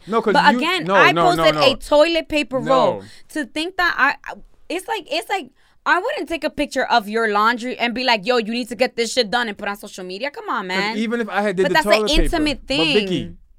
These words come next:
Speaker 1: you would have felt a certain way if I had did the toilet paper with the
Speaker 2: I'm,
Speaker 1: message.
Speaker 2: I would,
Speaker 1: No, no,
Speaker 2: again,
Speaker 1: no, no, no,
Speaker 2: wait,
Speaker 1: wait, hold
Speaker 2: now
Speaker 1: on,
Speaker 2: we gotta go
Speaker 1: Vicky.
Speaker 2: back.
Speaker 1: Okay,
Speaker 2: Now we
Speaker 1: wait,
Speaker 2: gotta
Speaker 1: but
Speaker 2: go
Speaker 1: Vicky,
Speaker 2: back
Speaker 1: but
Speaker 2: 'cause
Speaker 1: Vicky.
Speaker 2: you're assigning, you're assigning things to me that I never
Speaker 1: With
Speaker 2: said.
Speaker 1: the message you were trying to give off, would you have appreciated me giving off that message?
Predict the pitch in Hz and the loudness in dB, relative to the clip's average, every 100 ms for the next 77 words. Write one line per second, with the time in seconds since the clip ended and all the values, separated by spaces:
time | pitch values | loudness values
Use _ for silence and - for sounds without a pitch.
0 | _ 131 139 175 220 233 190 226 190 185 | _ -16 -6 -2 0 2 2 4 4 4
1 | 185 180 165 - 165 208 180 151 151 143 | -4 -2 -4 -4 -2 0 0 -4 -8 -6
2 | 151 147 143 143 143 156 302 311 202 143 | -6 -4 -6 -4 -4 0 2 2 0 2
3 | 262 269 262 185 214 165 277 262 220 214 | 2 0 0 6 6 8 6 6 4 6
4 | 277 302 311 190 247 269 285 294 285 269 | 8 8 6 4 6 8 6 4 2 4
5 | 277 226 302 240 170 175 175 180 156 170 | 2 6 6 6 2 0 2 4 4 4
6 | 185 208 247 196 208 247 254 262 - 269 | 4 4 4 4 2 0 4 4 6 4
7 | 269 254 214 _ _ - 247 269 269 277 | 4 0 -6 _ _ -12 -2 -2 0 -2
8 | 277 262 269 254 - 247 233 214 226 233 | 0 -4 -6 -8 -8 -8 -2 0 0 0
9 | 220 185 269 233 190 220 202 220 220 202 | 2 6 6 4 4 4 4 2 0 -4
10 | 170 208 196 - 208 190 - 160 160 160 | -2 2 2 2 -2 -2 -4 -4 -2 -2
11 | 160 156 98 - _ _ _ - _ _ | 0 0 -2 -10 _ _ _ -20 _ _
12 | _ _ _ _ _ - 147 196 185 226 | _ _ _ _ _ -12 -2 -2 4 2
13 | 196 214 196 185 165 160 156 165 160 160 | 2 -6 -4 -2 -2 -2 -2 -2 2 2
14 | 156 165 143 139 160 156 135 101 85 - | 4 2 2 -2 -2 -4 -6 -10 -12 -20